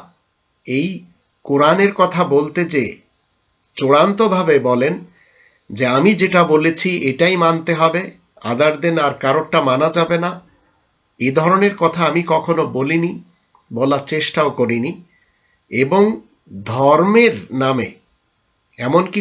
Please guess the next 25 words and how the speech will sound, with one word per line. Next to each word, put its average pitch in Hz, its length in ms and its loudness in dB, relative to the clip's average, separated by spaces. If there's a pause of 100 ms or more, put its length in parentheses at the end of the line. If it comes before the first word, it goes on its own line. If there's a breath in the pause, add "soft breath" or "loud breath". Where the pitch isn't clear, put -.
(120)
কোরআনের 156 520 2
নামে 151 180 2 (340)
যে 135 160 -4
সমস্ত 151 320 -6
লোকেরা 143 420 -2 (180)
এই 147 180 -10
টাইপের 156 320 -2 (120)
প্ল্যাটফর্ম 165 560 -2 (220)
খুলে 147 220 0
বসে 123 320 -4
আছে, 127 240 -4 (720 soft breath)
আমি 151 160 0
তাদের 139 380 0 (560)
কারোর 131 420 -2 (100)
সাথে 139 220 -6 (120)
সম্পর্ক 120 440 -4 (160)
রাখি 107 280 -10
না। - 80 -18 (1000)
এবার 135 200 0 (120)
আসুন, 185 260 -4 (2000)
আমাকে 180 380 2 (100)
যারা 175 200 2 (220)
আহলে 170 360 -2
কোরআন 156 280 4 (420)
বা 131 80 0